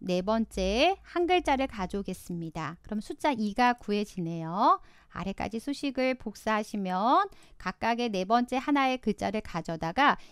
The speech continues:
일부터 사까지 영역 안에 숫자 하나가 표시가 되어 있습니다. 이제는 추주함수를 통해서 씨에이치오오에스이, 그 다음 구한값 맨 뒤에다가 쉼표,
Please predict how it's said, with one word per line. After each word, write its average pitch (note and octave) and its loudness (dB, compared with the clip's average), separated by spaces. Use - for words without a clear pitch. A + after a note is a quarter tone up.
일부터 C4 -2
사까지 A#3+ 0
영역 F#3 -2
안에 F#3+ 0
숫자 A#3+ -2
하나가 A#3 0
표시가 G#3+ -4
되어 F3 -4
있습니다. E3+ -2
이제는 A3+ 2
추주함수를 F4 -2
통해서 G3+ -2
씨에이치오오에스이, G3 -6
그 C4+ -4
다음 C4 2
구한값 B3+ 0
맨 A3 2
뒤에다가 F3+ -4
쉼표, F3+ -6